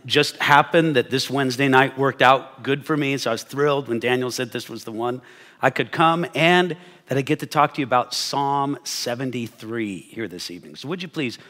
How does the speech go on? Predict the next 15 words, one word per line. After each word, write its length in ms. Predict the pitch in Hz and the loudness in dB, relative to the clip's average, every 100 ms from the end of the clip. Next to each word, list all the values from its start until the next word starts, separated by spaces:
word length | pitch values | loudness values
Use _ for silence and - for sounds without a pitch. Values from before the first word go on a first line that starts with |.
| - - | -14 -2
open 240 | 170 190 | -2 0
up 120 | 175 170 | -2 -2
your 100 | 139 | -4
Bibles 440 | 117 117 110 110 | -2 -2 -4 -8
to 120 | - | -6
Psalm 580 | - - 151 151 156 156 160 | -6 -2 -2 0 0 -2 -6
seventy-three, 1080 | - - 135 147 131 123 - 123 110 95 92 - - _ | -6 0 0 0 -2 -6 -6 -4 -4 -4 -8 -16 -20 _
and 100 | 120 | -6
we're 80 | 143 | -6
just 180 | 165 - | -4 -2
gonna 160 | 175 | -2
walk 600 | 160 143 143 127 - 85 | 0 4 6 4 2 -8
verse 300 | 117 131 156 | -6 -4 -4
by 200 | - 151 | -4 -4
verse 520 | 160 113 92 - - | -2 -6 -10 -10 -10